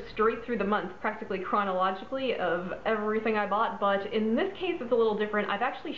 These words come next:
shown a lot of my purchases for November for various reasons, so I'm actually gonna start with the brand new stuff, which is all of my Black Friday haulage. <laughs> So I definitely took advantage of those Black Friday deals. Um, Sephora and Ulta had some really good ones,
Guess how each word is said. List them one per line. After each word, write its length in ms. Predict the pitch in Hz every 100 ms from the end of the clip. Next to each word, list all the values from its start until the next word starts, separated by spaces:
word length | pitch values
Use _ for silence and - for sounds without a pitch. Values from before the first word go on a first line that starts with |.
| -
shown 300 | 208 214 214
a 60 | 190
lot 280 | 190 196 185
of 200 | 190 190
my 120 | 180
purchases 500 | - 202 - 196 196
for 120 | 208
November 420 | 196 190 190 185 180
for 120 | 196
various 440 | 185 196 190 190
reasons, 380 | 190 185 214 233 - - - -
so 100 | 240
I'm 100 | 233
actually 340 | 359 - 427
gonna 180 | 370 -
start 260 | 247 233 202
with 140 | 226
the 60 | 190
brand 520 | 185 190 247 262 247
new 180 | 214 208
stuff, 200 | 196 180
which 200 | 190 196
is 240 | 190 185 180 -
all 240 | 226 294
of 100 | 339
my 180 | 262 226
Black 400 | 190 190 196 - - -
Friday 560 | 202 202 196 190 180
haulage. 640 | 185 - 190 170 143 156 -
<laughs> 60 | 262 233 170 - -
So 380 | 359 277 294 302 - - - -
I 120 | -
definitely 500 | 220 285 381 440 349 330
took 100 | 285
advantage 400 | 277 240 226 226
of 60 | 233
those 180 | 208 202
Black 260 | 190 196
Friday 300 | 208 190 190
deals. 480 | 185 185 180 180 185 180
Um, 320 | 180 175 190
Sephora 540 | 208 - 214 208 202
and 100 | 190
Ulta 260 | - 196 196
had 160 | 202 180
some 100 | 196
really 200 | 185 185
good 160 | 190 185
ones, 260 | 185 190